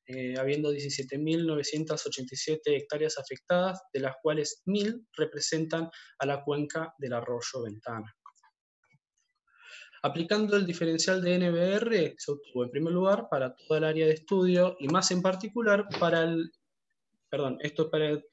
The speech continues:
todo el lugar donde afectó y esto para el área de estudio en particular, con una representación porcentual de veinte por ciento para baja, treinta y dos para moderada, cuarenta para alta y ocho para muy alta.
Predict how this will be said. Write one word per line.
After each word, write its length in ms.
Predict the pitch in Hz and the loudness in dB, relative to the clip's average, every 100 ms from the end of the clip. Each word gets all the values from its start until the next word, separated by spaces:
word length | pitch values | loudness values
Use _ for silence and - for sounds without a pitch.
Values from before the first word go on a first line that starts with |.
| - | 2
todo 100 | 160 | 2
el 60 | |
lugar 240 | 156 165 160 | 4 4 4
donde 400 | 160 156 151 151 | 2 2 2 0
afectó 460 | 151 170 190 214 | 0 -4 -2 -4
y 160 | 160 156 | -2 -2
esto 340 | 156 - 165 | -2 -2 -2
para 160 | 160 139 | 0 0
el 80 | 139 | 2
área 220 | 147 147 | 2 0
de 40 | |
estudio 220 | 139 147 147 | -2 -4 -4
en 60 | |
particular, 580 | 135 123 - 123 123 113 - - - - - | -4 -8 -6 0 0 -2 -8 -20 -20 -20 -12
con 200 | - 139 | -4 0
una 340 | 151 156 151 147 | 0 0 0 0
representación 760 | 147 143 143 151 151 - 139 | -2 -4 -6 -4 -4 -4 -2
porcentual 680 | 156 160 170 170 180 180 180 | 0 0 0 2 4 4 2
de 160 | 147 135 | -4 -2
veinte 300 | 147 147 147 | -2 -4 -6
por 160 | - | -6
ciento 240 | 143 151 156 | -6 -4 0
para 160 | 175 | 2
baja, 380 | 170 160 - 151 | 2 2 -2 -4
treinta 280 | 151 151 151 | -2 -4 -2
y 60 | |
dos 120 | 147 156 | -2 -2
para 160 | 147 147 | -4 -4
moderada, 460 | 147 147 147 147 - | -2 -2 0 -2 -4
cuarenta 420 | 139 147 147 - | -6 -6 -8 -8
para 300 | 135 139 143 | -6 -4 -4
alta 240 | 139 139 | -4 -6
y 100 | 135 | -4
ocho 200 | 139 - 135 | -4 -4 -6
para 140 | 127 | -6
muy 200 | 127 151 | -2 2
alta. 340 | 165 - 110 | 2 0 -6